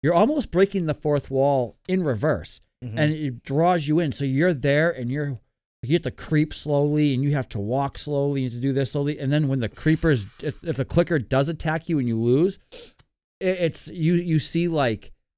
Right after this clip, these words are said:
Speaker 1: arteries and veins getting ripped out of his neck 'cause he's getting bitten. It's
Speaker 2: Yeah.
Speaker 1: just, it is,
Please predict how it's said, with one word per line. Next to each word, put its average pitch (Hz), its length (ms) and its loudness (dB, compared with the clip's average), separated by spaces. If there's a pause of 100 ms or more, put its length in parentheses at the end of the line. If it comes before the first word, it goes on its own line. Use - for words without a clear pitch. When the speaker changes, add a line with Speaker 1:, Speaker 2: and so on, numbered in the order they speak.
(260)
Speaker 1:
arteries 170 540 2
and 120 140 -4
veins 135 520 0
getting 151 300 -2
ripped 139 280 -2
out 135 160 0
of 135 80 0
his 135 220 0
neck 131 520 0
'cause 123 120 -2
he's 131 120 0
getting 110 300 -6
bitten. 135 440 -6
It's 139 340 -2
Speaker 2:
Yeah. 156 80 4
Speaker 1:
just, - 240 -6
it 180 160 4
is, 107 360 0